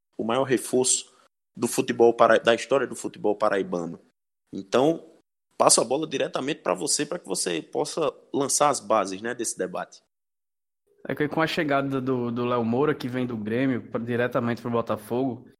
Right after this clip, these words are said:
Speaker 2: o jogador que no ano passado disputou partidas de Libertadores, Série A do Campeonato Brasileiro, vem sem escala pra jogar aqui no futebol paraibano, talvez seja uma das contratações de maior impacto, assim, de,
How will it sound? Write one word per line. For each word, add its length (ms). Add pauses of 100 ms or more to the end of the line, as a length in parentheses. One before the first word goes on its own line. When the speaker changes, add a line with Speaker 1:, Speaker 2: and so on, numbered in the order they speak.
(280)
Speaker 2:
o 40
jogador 280
que 140
no 100
ano 100
passado 520
disputou 800
partidas 560
de 80
Libertadores, 880
Série 280
A 80
do 60
Campeonato 380
Brasileiro, 520
vem 180
sem 220
escala 580 (720)
pra 300
jogar 280
aqui 220
no 100
futebol 380
paraibano, 560
talvez 420
seja 320
uma 140
das 180
contratações 720
de 60
maior 260
impacto, 540
assim, 320
de, 320